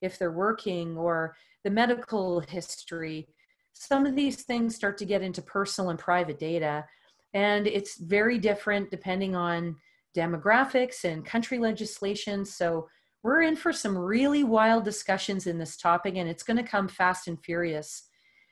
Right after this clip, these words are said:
And by the way, it's, it's already here, right? You're, if you drive to work, you're, you probably are photographed at least fifty times driving to work.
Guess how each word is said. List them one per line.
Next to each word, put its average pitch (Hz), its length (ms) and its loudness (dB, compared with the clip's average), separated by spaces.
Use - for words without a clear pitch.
And 233 100 6
by 262 200 10
the 269 100 8
way, 233 320 6
it's, 175 180 -2
it's 196 160 -4
already 208 480 4
here, 175 460 -2
right? 190 260 0
You're, 262 280 2
if 220 180 -2
you 285 140 4
drive 262 380 4
to 269 100 -4
work, 269 320 0
you're, 214 320 0
you 190 320 -8
probably 247 480 4
are 190 100 4
photographed 202 640 2
at 175 120 2
least 220 260 -2
fifty 202 300 -4
times 220 480 -2
driving 180 380 2
to 160 60 -6
work. 190 300 -2